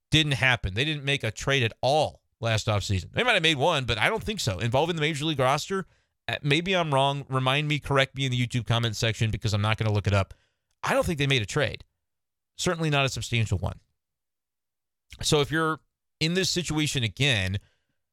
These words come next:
that can't be an excuse, first of all, this time. And it goes back to the premise where Derek Gould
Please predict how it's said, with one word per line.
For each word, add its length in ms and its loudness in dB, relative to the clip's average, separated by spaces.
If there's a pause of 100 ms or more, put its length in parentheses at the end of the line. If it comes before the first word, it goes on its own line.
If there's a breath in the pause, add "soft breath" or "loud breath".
(540)
that 220 2
can't 240 -2
be 100 0
an 60 0
excuse, 500 -2
first 280 -2
of 80 -4
all, 120 2
this 180 0
time. 240 -10 (880)
And 60 0
it 40 -2
goes 140 -2
back 180 0
to 60 -8
the 80 -6
premise 440 0
where 180 0
Derek 280 0
Gould 240 -2